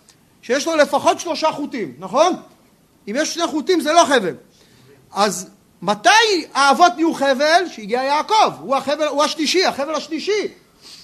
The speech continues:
אז מה הוא אומר? "יעקב חבל נחלתו", שבזכות יעקב נהיה חבל. הוא, בגלל זה יעקב הוא, עם אברהם מידת החסד, יצחק מידת הגבורה, יעקב מידת התפארת.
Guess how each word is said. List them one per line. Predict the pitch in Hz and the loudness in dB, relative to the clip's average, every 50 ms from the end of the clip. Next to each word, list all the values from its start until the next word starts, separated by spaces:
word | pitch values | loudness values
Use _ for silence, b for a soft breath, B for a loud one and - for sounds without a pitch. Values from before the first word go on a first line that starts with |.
| B B | B B
אז | - 180 165 165 | -6 -6 -4 -2
מה | 214 269 311 330 | 2 4 6 6
הוא | 320 311 | 6 6
אומר? | 285 285 285 294 320 349 359 | 4 4 4 4 4 4 4
"יעקב | 311 262 254 247 240 - - 392 453 466 | 4 2 0 0 0 0 4 4 4 4
חבל | 339 311 370 330 311 | 4 0 0 0 0
נחלתו", | 285 262 196 240 233 202 185 - 175 143 - b b b | -2 -2 -2 -2 -4 -4 -4 -6 -10 -12 -12 b b b
שבזכות | b - 254 233 254 240 - - 381 381 | b -6 -4 -2 -2 -4 0 0 0 2
יעקב | 370 339 302 269 - - 359 440 427 370 | 4 4 2 2 2 2 2 2 2 2
נהיה | 311 311 330 330 302 | 2 2 2 2 2
חבל. | - - 349 415 381 359 294 202 135 - b b b b b b b - | 4 4 4 4 4 2 -2 -2 -4 -6 b b b b b b b -6
הוא, | - 294 320 | -4 -4 -2
בגלל | 294 226 240 | 0 0 0
זה | 208 220 320 | 0 2 2
יעקב | 330 294 240 - 285 311 330 311 | 2 2 0 0 -2 -2 -2 -2
הוא, | 302 294 302 320 339 359 359 262 | -4 -4 -2 0 0 0 0 0
עם | 233 240 | 0 0
אברהם | 240 233 220 202 202 240 285 302 | 0 0 0 -2 -2 -2 -2 -2
מידת | 269 240 277 277 - | -2 -4 -4 -4 -4
החסד, | 247 - - 247 269 254 - 320 330 349 381 359 302 - b b b b b | -6 -8 -4 -4 -4 -4 0 2 4 4 4 2 -2 -16 b b b b b
יצחק | - 196 - - 311 302 240 | -10 -10 -4 -2 -2 -2 -2
מידת | 262 254 269 285 277 | -4 -4 -4 -4 -4
הגבורה, | 262 208 202 233 233 269 339 | -4 -6 -6 -2 0 2 2
יעקב | 320 - - 311 302 | 2 0 -2 -4 -6
מידת | 285 294 294 285 | -2 -2 -2 -4
התפארת. | 277 - 269 233 247 285 302 311 311 269 196 135 - | -4 -8 -8 -8 -4 0 2 2 2 2 -2 -6 -6